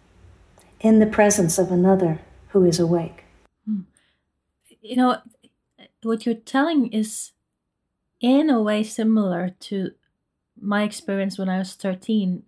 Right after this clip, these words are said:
Speaker 2: when I was baptized in the Holy Spirit.
Speaker 1: Yes.
Speaker 2: You know, someone was taking their, their hands on my head and praying,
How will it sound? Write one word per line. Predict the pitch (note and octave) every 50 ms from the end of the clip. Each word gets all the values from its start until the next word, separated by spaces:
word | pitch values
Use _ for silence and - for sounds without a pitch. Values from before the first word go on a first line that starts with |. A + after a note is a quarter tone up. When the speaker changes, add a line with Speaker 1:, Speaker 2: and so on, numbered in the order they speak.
| _
Speaker 2:
when | - F#3 F#3 F#3 F3+
I | F3+ F3+
was | F#3 F#3
baptized | - - G3+ G3 - _ _ _ - - F#3 F#3 F#3+ F#3 -
in | F3+ F#3
the | F#3
Holy | E3+ F#3 F#3 F3+ F3+
Spirit. | F3+ - - B3 D4 C#4 - F3+ - _ - _ _ _ _ _ _ _ _ _ _ _ _ _ _ _ _ _ _ _ _ _ -
Speaker 1:
Yes. | - A#3 G3 F#3 E3 E3 - - - _ _ _ _ _ _ _ _ _ _
Speaker 2:
You | A#3
know, | A3 G#3+
someone | G#3+ - B3 B3 B3 A#3+ A#3 A3+
was | A3 G#3+ - - A3 G#3+ - _ _ _ _ _ _ _ _ _ _ _ _ - - - F3+
taking | - - A3+ A3 A3 A3 A3
their, | G3+ G3+ G3 G3 F#3 - - _
their | - G3 F#3+ F#3 F#3 F3+
hands | - G#3 G#3 G#3+ G#3+
on | G#3+ G3
my | F#3+ F3+ F3
head | F3+ - G#3+ G3+ G3+ G3 F#3+ F#3
and | F#3+ F#3+ F#3
praying, | - - G#3+ G#3 G#3+ G3+ F3 E3+ F3+ F#3 F#3